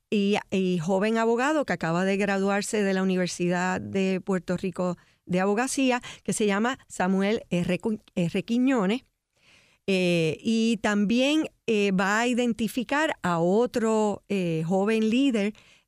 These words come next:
eh, adentro del movimiento nacionalista, que es, eh, Vicente Geigel Polanco. Ambos estos dos, eh, eh, figuras, como algunos de nosotros recordaremos,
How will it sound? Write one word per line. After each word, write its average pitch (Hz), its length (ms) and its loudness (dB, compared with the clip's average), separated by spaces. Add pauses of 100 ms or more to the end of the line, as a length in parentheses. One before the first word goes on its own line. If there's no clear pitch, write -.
eh, 165 260 0
adentro 175 580 0
del 185 280 0
movimiento 180 580 0
nacionalista, 233 760 -2 (380)
que 170 320 2
es, - 400 -4
eh, 170 340 0
Vicente 170 540 -2
Geigel 165 480 0
Polanco. 190 680 -2 (280)
Ambos 170 480 0
estos 160 420 -4
dos, 165 540 -4 (400)
eh, 156 640 0
eh, 160 380 -4
figuras, 240 480 0
como 160 560 -2 (220)
algunos 151 480 -2 (460)
de 170 300 -2
nosotros 165 500 -4
recordaremos, 220 720 0